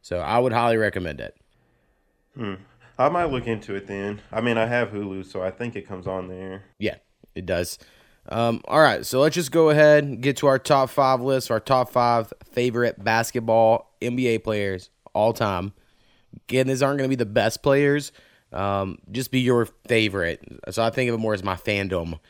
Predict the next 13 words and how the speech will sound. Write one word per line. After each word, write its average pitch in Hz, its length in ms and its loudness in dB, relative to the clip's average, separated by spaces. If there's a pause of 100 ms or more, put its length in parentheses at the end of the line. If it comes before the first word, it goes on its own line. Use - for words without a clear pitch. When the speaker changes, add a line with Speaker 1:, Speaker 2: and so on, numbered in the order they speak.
(300)
Speaker 1:
for 107 140 -2
certain 95 320 -2
players 98 340 -2
as 98 100 -6
opposed 101 380 -4
to 95 80 -4
who 98 120 -2
I 90 100 0
thought 92 240 -2
was 92 140 -8
the 101 80 -6
best. 87 600 -6 (1120)
Speaker 2:
Yeah, 110 500 -2